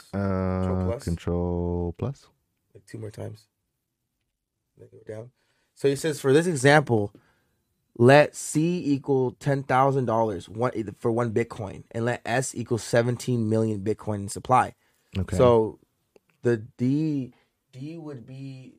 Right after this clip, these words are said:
Speaker 1: the derived market cap. So D would be the market cap. So the market cap would be C times S. So
Speaker 2: Okay.
Speaker 1: C would be ten thousand dollars for one Bitcoin. So if one Bitcoin costs ten thousand dollars, you would then, um,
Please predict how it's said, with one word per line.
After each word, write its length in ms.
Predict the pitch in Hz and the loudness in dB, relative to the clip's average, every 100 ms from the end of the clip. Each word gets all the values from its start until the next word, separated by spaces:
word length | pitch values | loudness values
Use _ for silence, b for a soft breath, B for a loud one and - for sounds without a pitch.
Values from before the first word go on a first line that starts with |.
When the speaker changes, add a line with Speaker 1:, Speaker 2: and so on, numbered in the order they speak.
| _ _ | _ _
Speaker 1:
the 220 | 117 120 | -8 -8
derived 520 | 113 120 117 123 135 117 | -6 -8 -6 -2 -2 -2
market 480 | 110 117 - 113 - | -2 -4 -4 -10 0
cap. 260 | 104 - _ - | 0 0 _ -8
So 140 | 123 | 0
D 140 | 117 147 | 6 6
would 100 | 147 | 8
be 80 | |
the 80 | 131 | 4
market 240 | 120 117 104 | 2 -2 -6
cap. 240 | 107 - b b - | -10 -12 b b -4
So 120 | 131 | -2
the 40 | |
market 240 | 120 170 185 | 2 2 4
cap 220 | 190 180 | 4 6
would 140 | 139 | 4
be 120 | 123 123 | 4 -2
C 600 | - - 151 165 165 - _ _ | -2 -4 -2 0 -2 -8 _ _
times 460 | - 131 127 123 - - | 2 4 4 -2 -8 -10
S. 400 | 127 - - - _ _ _ _ _ - 95 | -10 -10 -16 -20 _ _ _ _ _ -4 2
So 160 | 131 | 4
Speaker 2:
Okay. 60 | 107 | 4
Speaker 1:
C 440 | 90 180 196 208 | 2 4 6 6
would 140 | 180 143 | 4 4
be 120 | 143 | 4
ten 220 | - 160 | 4 2
thousand 340 | 156 160 156 147 | 8 6 6 6
dollars 420 | 135 123 117 - | 6 6 2 -4
for 120 | - 123 | 2 4
one 200 | 131 127 | 4 4
Bitcoin. 320 | - - 104 | 2 0 -6
So 160 | 120 117 | -2 2
if 60 | |
one 160 | 127 160 | 2 4
Bitcoin 320 | 185 185 170 | 4 4 0
costs 300 | - 160 147 | 4 2 2
ten 200 | - 160 | -2 -2
thousand 340 | 160 160 165 156 | 4 6 6 4
dollars, 540 | 143 135 113 107 110 _ _ _ _ _ _ _ _ _ _ _ _ _ | 2 4 2 -2 -8 _ _ _ _ _ _ _ _ _ _ _ _ _
you 220 | 127 135 | 0 2
would 160 | 135 123 | 2 4
then, 580 | 135 151 160 156 147 - | 6 6 6 2 -6 -10
um, 540 | - 123 117 101 92 | -4 -2 -2 -4 -10